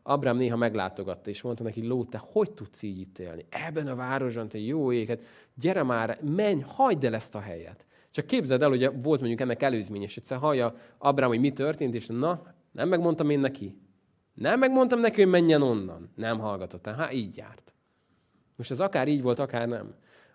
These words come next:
Abrám mondhatta volna azt, hogy: „Nem az én dolgom, nem? Mi közöm nekem ehhez? Hát van nekem épp elég bajom.” Hallottuk már ezt a mondatot? „Van nekem épp elég bajom.”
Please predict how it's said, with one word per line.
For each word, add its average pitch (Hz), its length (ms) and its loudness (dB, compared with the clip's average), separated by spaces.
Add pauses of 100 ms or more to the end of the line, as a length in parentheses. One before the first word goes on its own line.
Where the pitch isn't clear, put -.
Abrám 147 300 2
mondhatta 139 380 -2
volna 127 220 -4
azt, 135 140 -8
hogy: 113 140 -8 (640)
„Nem 113 160 -6
az 82 100 -12
én 76 140 -18
dolgom, 82 540 -14
nem? 131 320 -12 (240)
Mi 135 160 -2
közöm 110 280 -4
nekem 95 260 -8
ehhez? 82 420 -14 (920)
Hát - 320 -10
van 139 240 4
nekem 135 280 2
épp 131 240 0
elég 104 240 -6
bajom.” 92 420 -8 (220)
Hallottuk 123 420 -6
már 135 100 -2
ezt 131 120 -8
a - 20 -4
mondatot? 120 500 -6 (520)
„Van 135 180 0
nekem 135 220 -2
épp 104 200 -6
elég 95 180 -8
bajom.” 87 420 -12